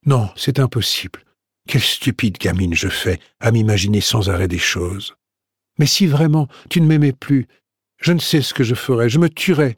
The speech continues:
peut-être. Je ne pourrais pas vivre sans toi. Parfois, je me dis qu'il y a une autre femme dans ta vie, alors qu'elle prenne garde, et toi aussi. Je te tuerais plutôt que de la laisser te prendre à moi.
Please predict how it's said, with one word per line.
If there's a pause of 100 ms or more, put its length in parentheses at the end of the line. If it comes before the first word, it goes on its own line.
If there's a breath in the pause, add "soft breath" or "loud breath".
(120)
peut-être. (720)
Je
ne
pourrais
pas
vivre
sans
toi. (880)
Parfois,
je
me
dis
qu'il
y
a
une
autre
femme
dans
ta
vie, (400 soft breath)
alors
qu'elle
prenne
garde, (220 loud breath)
et
toi
aussi. (320 loud breath)
Je
te
tuerais
plutôt
que
de
la
laisser
te
prendre
à
moi.